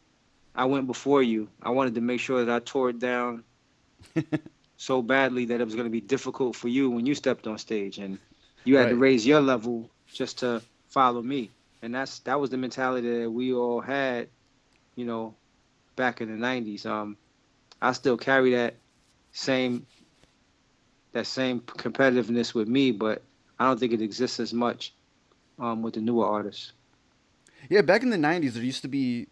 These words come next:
Speaker 2: you know, used to have albums that now we deem classic coming out almost, like, on a weekly basis, and everybody kinda
Speaker 1: Yeah.
Speaker 2: knew who,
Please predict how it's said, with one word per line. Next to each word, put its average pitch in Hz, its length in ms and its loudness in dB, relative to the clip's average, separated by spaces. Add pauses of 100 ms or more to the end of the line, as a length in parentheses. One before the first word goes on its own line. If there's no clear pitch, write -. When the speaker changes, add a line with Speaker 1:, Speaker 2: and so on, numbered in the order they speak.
(180)
Speaker 2:
you 127 100 -2
know, 123 60 2
used 131 200 -2
to 147 60 0
have 131 160 0
albums 117 580 2
that 110 280 -2
now 123 360 0
we 110 180 -6
deem 104 400 -2
classic 107 680 -4 (200)
coming 120 320 0
out 113 220 0
almost, 117 380 -4
like, 101 280 -4 (360)
on 123 100 -4
a 110 60 -4
weekly 123 360 -2
basis, 98 640 -6 (340)
and 104 400 -4
everybody 139 400 0
kinda 135 220 0
Speaker 1:
Yeah. 120 60 0
Speaker 2:
knew 123 260 2
who, 127 340 -2